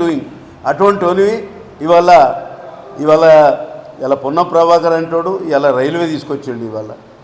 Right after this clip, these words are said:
రైల్వే కరీంనగర్ నుంచి తిరుపతి తీసుకొచ్చింది ఆయనదే. ఆయన ఎన్నో పనులు చేసిండు ఆయన ఓ పార్లమెంట్ మెంబర్గా. నువ్వేం చేసినావు అనేది నేను గౌరవ విలేకరు ద్వారా నేను ప్రశ్నిస్తున్నా. ఇంకోసారి ఖబర్దార్గా కూడా హెచ్చరిస్తున్నా,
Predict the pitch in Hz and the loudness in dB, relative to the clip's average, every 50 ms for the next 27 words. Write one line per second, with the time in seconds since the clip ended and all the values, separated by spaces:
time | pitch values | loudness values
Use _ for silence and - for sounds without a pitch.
0 | _ - - 131 135 139 151 156 160 156 147 147 147 135 143 151 156 156 156 151 | _ -12 -6 -4 -4 -2 -2 0 0 0 0 -2 -4 -6 -6 -6 -6 -6 -6 -6
1 | 147 147 139 135 - 147 147 147 156 156 143 147 147 139 - 151 135 - 139 131 | -6 -6 -8 -8 -8 -10 -8 -8 -8 -8 -8 -10 -10 -10 -10 -12 -12 -12 -10 -10
2 | 135 131 123 127 - - - - 117 131 147 147 151 151 147 151 147 151 - - | -8 -8 -10 -10 -14 -20 -14 -8 -6 -4 -2 -2 -2 -4 -4 -4 -6 -8 -12 -20
3 | - - - - - - _ _ - - 156 175 180 180 185 208 220 240 233 196 | -20 -20 -20 -20 -20 -20 _ _ -4 -2 0 0 0 0 0 0 0 0 0 2
4 | 208 208 202 208 202 185 170 127 156 160 156 139 120 110 - - - - - - | 0 0 0 0 -2 -2 -2 -4 -6 -6 -4 -6 -6 -8 -12 -18 -20 -20 -20 -20
5 | - - _ - 151 147 139 - - - 151 170 180 180 180 175 165 151 147 143 | -20 -18 _ -6 -6 -6 -6 -10 -4 0 0 2 2 2 0 -2 -2 -4 -4 -2
6 | 143 139 123 107 101 90 - - - - - - - - _ _ _ 160 175 202 | -2 -2 -2 -4 -6 -10 -14 -18 -20 -20 -20 -20 -20 -20 _ _ _ -8 -8 -2
7 | 220 233 226 233 226 214 214 208 - 202 202 196 190 185 190 190 190 214 208 196 | 2 2 2 4 4 2 2 2 2 0 0 0 0 0 0 -2 -2 -2 -4 -4
8 | 185 175 170 170 160 151 139 - - - - - - - - - 147 156 160 165 | -4 -4 -4 -4 -4 -4 -6 -8 -12 -18 -20 -20 -20 -12 -6 -2 0 2 4 4
9 | 165 156 151 147 156 170 160 160 160 151 139 156 151 147 151 147 143 143 135 139 | 4 4 2 0 -2 -2 -2 -2 -4 -2 -2 -2 -2 -2 -2 -6 -6 -6 -8 -8
10 | 135 - 170 165 170 - 190 190 202 226 254 - - - - - - - - - | -8 -10 -12 -12 -10 -10 -2 0 2 2 2 0 -4 -12 -18 -20 -20 -20 -20 -20
11 | - - - - - _ _ _ - _ _ _ - 135 160 185 190 202 190 202 | -20 -20 -20 -20 -20 _ _ _ -20 _ _ _ -10 -8 -4 0 0 2 4 4
12 | 202 196 196 196 185 151 131 - - - - - - - - - 143 147 156 180 | 4 4 4 4 0 0 -2 -6 -10 -16 -18 -20 -20 -20 -4 -2 0 2 2 2
13 | 180 175 185 185 190 190 185 190 190 180 175 180 185 185 170 147 139 - 139 147 | 2 4 4 4 4 6 4 4 4 4 4 4 4 6 6 4 2 0 -4 -4
14 | - 180 170 175 175 175 - 185 180 180 190 208 226 - | -2 -2 0 0 -2 -4 -4 -4 -2 0 0 0 -2 -2